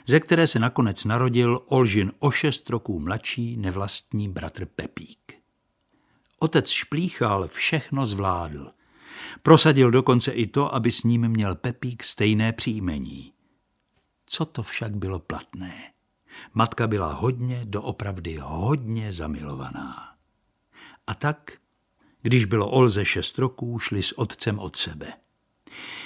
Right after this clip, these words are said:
Jenže pan Šťastný, na kterého se čekalo jaksi s otevřenou náručí, se nakonec nedostavil. Nebo podle jiné verze přišel, ale později, než měl,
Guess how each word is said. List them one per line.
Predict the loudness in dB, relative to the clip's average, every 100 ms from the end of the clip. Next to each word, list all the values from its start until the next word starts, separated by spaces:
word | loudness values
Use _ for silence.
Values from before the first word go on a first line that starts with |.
| -18 -6
Jenže | 2 2 4 4 4 2
pan | 2 2
Šťastný, | 2 0 0 0 -2 2 4 4 0 -4 -10 -16 -20 _ _ -2
na | -2
kterého | 2 2 4 4
se | 0 0
čekalo | -2 0 0 2
jaksi | 2 0 -2 -2 -4 -8 -8
s | -8 0
otevřenou | 2 4 2 0 0 0
náručí, | 0 0 -2 -4 -6 -8 -10 -20 -20 _ _ _
se | -4 -2
nakonec | 2 2 2 2
nedostavil. | 0 0 0 -2 -4 -8 -14 -18 _ _ _ _ 0 8
Nebo | 10 10 8
podle | 4 -4 -2
jiné | -2 2 4 4
verze | 4 2 0
přišel, | -4 -2 0 2 4 4 6
ale | 6 8 4
později, | 2 2 2 0 0
než | -2 -6 -6
měl, | -6 -6 -8